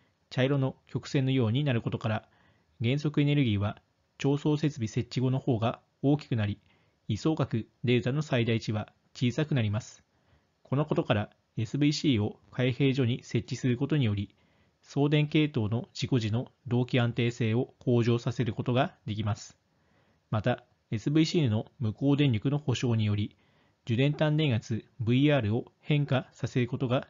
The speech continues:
できることから、解答例の青の架線の電圧変動の抑制が可能です。以上が括弧一の説明です。では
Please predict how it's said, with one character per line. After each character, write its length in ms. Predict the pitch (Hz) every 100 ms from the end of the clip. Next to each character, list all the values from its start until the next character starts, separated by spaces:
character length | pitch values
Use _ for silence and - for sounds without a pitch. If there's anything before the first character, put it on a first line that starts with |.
| -
で 100 | 117
き 80 | 151
る 80 | 143
こ 100 | 131
と 80 |
か 100 | 120
ら、 180 | 104 - _ _ _ _ _
解 220 | - 135 -
答 180 | 156
例 140 | 139 107
の 220 | 110 - _ 131
青 160 | 139
の 100 | 131
架 120 | -
線 220 | - 113 107
の 160 | 107 _ _ _ -
電 220 | 117 127
圧 180 | 127 -
変 220 | 147 131
動 120 | 107
の 80 | 123
抑 180 | 107 104
制 220 | - 113 110
が 200 | 139 - _
可 120 | - 123
能 160 | 104
で 100 | 101
す。 220 | - - _ _ _ _ _ -
以 120 | 139
上 180 | 160 131
が 260 | 107 - - -
括 220 | 127 -
弧 140 | 113
一 160 | 104 135
の 180 | 160 -
説 260 | - - 117
明 140 | 104
で 120 | 101
す。 240 | - - _ _ _ _ _ _ _ _ _ _ _ _ _ _ _ -
で 140 | 127 147
は 180 | 139